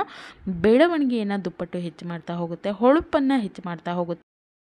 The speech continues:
ಉದುರೋದು ತಕ್ಷಣದಲ್ಲೇ ನಿಂತು ಹೋಗುತ್ತೆ, ತುಂಬ ಸಾಫ್ಟ್ ಆಗುತ್ತೆ, ತುಂಬ ಒರಟಾಗಿರುತ್ತೆ ಅಂತ ಕೂದಲು ತುಂಬ ಸಾಫ್ಟ್ ಆಗಿ ಒಳ್ಳೆ ಹೊಳಪನ್ನು ಕೂಡ ಪಡಿತಾ ಹೋಗುತ್ತೆ.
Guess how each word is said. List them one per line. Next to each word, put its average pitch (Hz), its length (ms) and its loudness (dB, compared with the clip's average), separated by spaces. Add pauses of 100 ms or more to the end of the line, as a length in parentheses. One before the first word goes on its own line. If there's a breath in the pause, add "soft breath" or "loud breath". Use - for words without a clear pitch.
(200)
ಉದುರೋದು 381 380 8
ತಕ್ಷಣದಲ್ಲೇ 196 800 0
ನಿಂತು 190 400 0
ಹೋಗುತ್ತೆ, 208 640 0
ತುಂಬ 294 540 -2
ಸಾಫ್ಟ್ 208 460 -2
ಆಗುತ್ತೆ, 185 280 -4
ತುಂಬ 208 260 -2
ಒರಟಾಗಿರುತ್ತೆ 196 880 -2
ಅಂತ 185 300 -8
ಕೂದಲು 185 380 -6
ತುಂಬ 247 360 -4
ಸಾಫ್ಟ್ 190 360 -8
ಆಗಿ 180 220 -6
ಒಳ್ಳೆ 208 240 0
ಹೊಳಪನ್ನು 180 500 -6
ಕೂಡ 175 220 -12
ಪಡಿತಾ 160 400 -12
ಹೋಗುತ್ತೆ. 160 400 -6